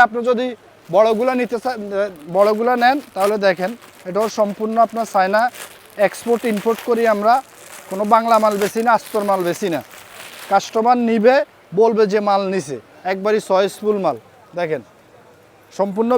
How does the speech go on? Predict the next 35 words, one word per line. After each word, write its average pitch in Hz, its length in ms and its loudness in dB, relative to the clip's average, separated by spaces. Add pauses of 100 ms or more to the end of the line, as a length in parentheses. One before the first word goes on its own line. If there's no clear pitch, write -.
ভেলভেট, 226 440 4 (760)
দেখেন, 147 220 -6 (640)
যথেষ্ট 185 340 -6 (180)
সুন্দর 220 360 0
মাল। 254 140 4 (380)
এগুলাতে 226 400 0
ভাই 240 100 6 (100)
সাইজ 220 180 0 (100)
আছে, 180 140 -6 (100)
ষোলো 214 260 -2
বিশ 226 200 -4
আছে, 214 200 -8
বাইশ 214 200 -2
ছাব্বিশ 208 320 -6
আছে, 220 200 -8
আঠাশ 208 240 -2
তিরিশ 190 220 -4
বত্রিশ 196 380 -6
আছে। 131 220 -6 (400)
এই 190 80 -8
যে 208 100 2
আঠাশ 202 220 -2
তিরিশ 202 240 -6
বত্রিশগুলা। 190 580 -4 (1040)
সময় 214 260 -4
স্বল্পতার 226 460 -2
কারণে 247 240 0
সব 208 160 -2
মাল 233 180 0
দেখাতে 196 280 -6
পারছি 214 200 -8 (140)
না, 185 100 -2
আঠাশ, 180 220 -4
তিরিশ, 190 240 -4
বত্রিশগুলা 214 500 -4